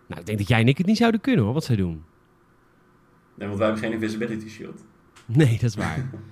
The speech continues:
Speaker 1: Maar goed. Ehm, hij gaat naar een, eh, een of andere, ja, soort maffiabaas die daar een beetje de boel leidt. En hij vraagt, eh, "Ik wil weten waar mijn, eh,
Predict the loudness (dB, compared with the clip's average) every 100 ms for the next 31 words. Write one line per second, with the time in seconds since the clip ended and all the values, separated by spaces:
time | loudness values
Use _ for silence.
0 | -20 _ _ _ _ -20 -10 -8 -8 -10
1 | -14 -10 -2 2 4 4 4 0 0 0
2 | 2 4 4 2 4 2 4 2 2 2
3 | 4 2 0 -4 -4 -2 -2 -6 -10 -6
4 | 0 0 0 0 0 0 0 0 -2 -4
5 | -2 0 2 0 -2 -6 -4 -2 0 0
6 | -2 -4 -6 -6 -6 -6 -8 -10 -8 -6
7 | -8 -12 _ _ _ _ _ _ _ _
8 | _ _ -12 -4 0 0 0 0 -2 -2
9 | -2 -2